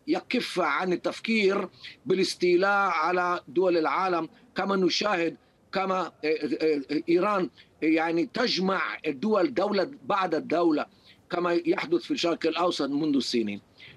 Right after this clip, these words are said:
ولذلك أنا لا أنصح لأحد أن يجرب الصبر الإسرائيلي، لأننا نحن قد ذقنا المرارة، الأمرين، آه، آه، من، مما كان في الهولوكوست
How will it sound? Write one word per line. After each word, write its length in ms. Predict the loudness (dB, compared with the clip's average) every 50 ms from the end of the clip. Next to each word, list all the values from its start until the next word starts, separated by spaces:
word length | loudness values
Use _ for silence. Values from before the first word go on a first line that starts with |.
| -6 -2
ولذلك 640 | 0 0 2 2 0 2 2 2 0 0 0 0
أنا 520 | 0 0 0 0 -2 -2 -2 -2 0 0 0
لا 260 | 0 0 0 0 0
أنصح 460 | 0 0 0 -2 -2 -4 -4 -6 -10 -14 _ _ _ _ _ -2
لأحد 500 | -2 0 0 0 0 0 0 -2 -4 -6 -8 -16 -20 -20 -20 -20 -20 -18 -10 -6
أن 100 | -4 -2
يجرب 840 | 0 0 0 2 2 0 2 0 0 2 2 2 2 0 -2 -4 -6 -8 -14 -20 -20 -12 -6 -2
الصبر 840 | 0 2 2 4 4 4 4 2 2 0 0 0 -2 0 0 0 0
الإسرائيلي، 720 | 2 2 2 2 2 0 -2 0 0 0 0 0 -2 -6 -10 _ -20 -10 -4
لأننا 400 | -2 0 2 2 2 2 0 -2
نحن 540 | 0 0 0 0 0 0 0 2 2 2 0 -2 _ _ _ _ _ _ _ -2
قد 300 | 0 0 0 0 0 2 2 2 2 2 0 0 -2 -6
ذقنا 600 | -2 0 0 0 0 0 0 0 2 2 0 0 -4 _ _ _ _ _ _ _ _ _ _ _ _ -4
المرارة، 840 | -2 0 2 2 2 2 4 4 2 2 2 2 2 0 -2 -2 -6 _ _ _ -4
الأمرين، 680 | -4 -2 0 0 0 0 0 0 0 0 0 0 -2 -2 -6 _ _ _ _ _ _ _ _ _ -2
آه، 280 | 0 2 2 2 0 0 0
آه، 300 | 0 2 2 2 2 2
من، 440 | 2 0 0 0 -2 -2 0 2 2
مما 200 | 4 4 2 2
كان 320 | 2 2 2 2 2 2
في 240 | 0 2 4 4 6
الهولوكوست 800 | 6 4 4 2 2 0 0 0 0 0 0 0 0 -4 -8